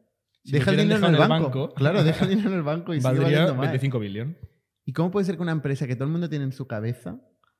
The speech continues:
Speaker 2: que está en todas las ciudades, eh, del, del mundo, o sea, que está en todos lados, una marca muy reconocida, eh, pueda valer tan poco?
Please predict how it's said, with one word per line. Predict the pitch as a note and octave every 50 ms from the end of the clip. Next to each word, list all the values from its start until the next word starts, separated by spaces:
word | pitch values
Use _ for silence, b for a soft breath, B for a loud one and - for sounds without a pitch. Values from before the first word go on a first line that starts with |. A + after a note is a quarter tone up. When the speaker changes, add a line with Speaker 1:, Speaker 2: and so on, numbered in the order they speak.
| _ _ _ _
Speaker 2:
que | - C3+
está | B2 - - C3+
en | C#3
todas | D3+ F3+
las | E3+ D#3 -
ciudades, | - B2 A#2 A2+ A#2 B2+ D3+ F3+ G3 F#3+ - - - -
eh, | B2+ B2 B2 A#2+ A#2+ A#2
del, | A#2 A#2 A2 - - - G#2 G#2+ A2 G#2+ - - G#2+ G#2+
del | G2+ G#2+ G#2+
mundo, | G#2 G2+ A2 A#2+ B2 D3 E3 G3+ G#3+ F3+
o | C3+
sea, | - A#2
que | G#2+
está | A2 -
en | C#3 D3+
todos | D3+ F#3+ E3+ B2+ A2+ A#2
lados, | A#2 C3+ C#3+
una | D#3 C#3
marca | C3+ C#3+ C#3+ - - D#3+
muy | C#3+ C#3 D#3
reconocida, | E3+ F3 D3+ C#3 C3 A#2 A2+ - B2+ B2 C3+ E3+ A3+ B3+ _ _ _ _ _ _ _ _ _ _ _ _ _ _ -
eh, | B2+ B2 B2
pueda | B2 - C3+ C3+ C#3+ E3+
valer | E3 D3 C#3+ D#3 D#3
tan | - D3 B2+ A2 G#2
poco? | - D#3+ - - - - - _